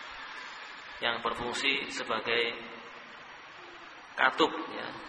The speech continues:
Apabila, ya, kita memasukkan makanan atau minuman, maka biasanya bagian ini menutup, ya, menutup saluran udara sehingga tidak kemasukan makanan dan minuman, ya, lisanul mizmar. Nah, disitulah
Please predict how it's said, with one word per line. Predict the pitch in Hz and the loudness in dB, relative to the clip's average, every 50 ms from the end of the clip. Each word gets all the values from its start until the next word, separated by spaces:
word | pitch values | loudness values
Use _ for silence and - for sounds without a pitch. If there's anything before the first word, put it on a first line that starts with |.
| - - - - - - - - - - - - - - - - | -10 -10 -10 -10 -10 -10 -10 -10 -10 -10 -10 -10 -10 -8 -8 -4
Apabila, | - 117 117 113 123 127 139 147 151 156 151 - - - - - - - - - - - - - - - - - - - - - - - - - - - 110 | 0 2 2 4 6 10 12 12 12 12 12 12 6 0 0 -2 -4 -6 -6 -8 -8 -10 -10 -12 -12 -12 -14 -14 -14 -14 -14 -14 -14 -14 -14 -14 -12 -8 -6
ya, | 110 113 - 117 - - - - - - - - - - - - | -6 -6 -6 -6 -8 -8 -8 -6 -4 -4 -4 -2 -4 -4 -6 -4
kita | - - 135 135 135 135 | 4 8 10 10 10 10
memasukkan | 135 131 - - 131 123 135 131 131 131 | 8 8 8 8 6 8 10 8 10 10
makanan | 127 127 123 - 131 131 139 135 131 | 10 10 10 12 12 12 12 12 10
atau | 127 - 123 120 | 8 6 4 2
minuman, | 123 120 120 123 139 156 160 151 | 0 0 2 4 4 4 6 4
maka | 135 131 143 156 165 165 - - - - - - - - - - - - - - | 2 4 4 4 2 2 0 -4 -6 -8 -8 -8 -10 -10 -10 -10 -10 -10 -6 -4
biasanya | 113 113 107 120 127 143 143 | -2 0 2 4 6 6 6
bagian | 131 123 113 117 120 120 117 120 | 6 4 2 2 0 0 0 2
ini | 135 151 151 151 135 | 2 2 2 2 2
menutup, | 131 131 127 151 156 - - - - - - - - 117 107 107 | 0 2 4 4 4 4 2 -2 -6 -6 -6 -8 -8 -8 -8 -6
ya, | 107 110 117 120 - - - - - - - - - - - - - - - - - - - - | -6 -6 -6 -6 -8 -8 -10 -10 -12 -12 -12 -12 -12 -12 -12 -12 -12 -12 -12 -12 -12 -12 -10 -8
menutup | 107 113 117 147 | -4 -2 -2 -2
saluran | 143 - 123 123 127 123 123 120 | 0 2 2 6 8 8 6 6
udara | 120 - 120 113 113 131 143 143 | 4 4 6 8 8 10 8 8
sehingga | 127 117 113 113 120 127 127 | 6 2 0 2 2 2 2
tidak | 123 117 117 113 113 - | 0 -2 -2 -2 -2 -2
kemasukan | - 113 113 113 - 113 110 - 123 131 139 135 - - - - - - | -2 0 0 0 0 0 0 2 2 2 2 -2 -8 -10 -10 -8 -6 -4
makanan | 113 - 113 113 120 123 | -2 2 4 4 4 4
dan | 123 113 110 | 4 2 -2
minuman, | 113 113 120 120 120 110 104 | 0 0 2 4 6 4 4
ya, | - - - - - - - - - - - | 2 -4 -6 -8 -8 -8 -10 -10 -10 -10 -10
lisanul | 104 110 - - 120 117 113 110 110 117 | -8 -6 -2 -2 -2 0 0 -2 -2 -2
mizmar. | 110 110 110 110 104 104 | -2 0 4 4 4 4
Nah, | 104 - 101 101 101 | 2 0 -4 -4 -4
disitulah | 107 - - 123 127 143 143 | -6 -4 2 6 8 8 8